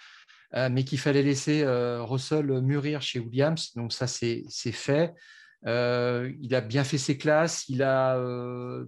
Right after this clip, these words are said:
tiré les enseignements de sa bourde, euh, à Imola, où il a attaqué un petit peu trop vite, un petit peu trop fort, euh, Bottas.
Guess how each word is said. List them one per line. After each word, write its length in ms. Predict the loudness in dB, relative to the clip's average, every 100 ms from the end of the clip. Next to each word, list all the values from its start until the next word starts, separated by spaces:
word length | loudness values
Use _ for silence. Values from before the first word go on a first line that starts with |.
| -8
tiré 220 | -2 0
les 160 | 2 0
enseignements 560 | 0 0 0 0 -2
de 460 | -2 -2 -2 -4 -6
sa 180 | -4 -2
bourde, 360 | 0 0 -2 -4 _ _ _
euh, 540 | -6 -4 -2 -2 -4 -2
à 60 | 2
Imola, 420 | 6 6 6 4
où 60 |
il 100 | 2
a 40 | 0
attaqué 420 | -2 -4 -2 0
un 80 | 0
petit 180 | -4 -8
peu 140 | -6
trop 180 | -2 0
vite, 240 | 0 0
un 100 | -2
petit 140 | -6 -6
peu 140 | -6
trop 180 | -4 -6
fort, 380 | -2 0 0 0
euh, 140 | -2
Bottas. 500 | -4 0 0 0 -4